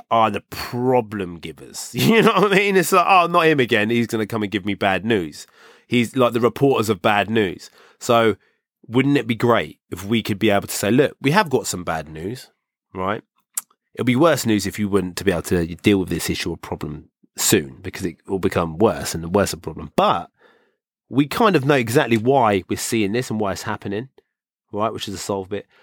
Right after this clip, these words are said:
But as well, what we can do is do this to be able to solve it for you,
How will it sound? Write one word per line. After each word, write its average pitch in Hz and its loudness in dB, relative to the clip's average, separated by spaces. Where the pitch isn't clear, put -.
But 135 0
as 117 -4
well, 135 2
what 127 2
we 123 2
can 170 2
do 110 4
is 107 0
do 117 2
this 131 4
to 117 -2
be 117 4
able 117 4
to 104 -8
solve 107 2
it - -8
for 107 0
you, 85 -4